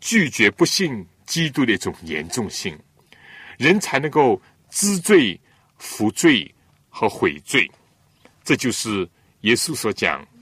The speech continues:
圣灵来了，要叫人知罪的一个功能。第二，耶稣说是为义，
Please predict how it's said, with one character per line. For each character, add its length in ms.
圣 340
灵 160
来 160
了， 180
要 120
叫 180
人 220
知 220
罪 220
的 100
一 120
个 100
功 240
能。 120
第 160
二， 120
耶 120
稣 160
说 160
是 100
为 240
义， 400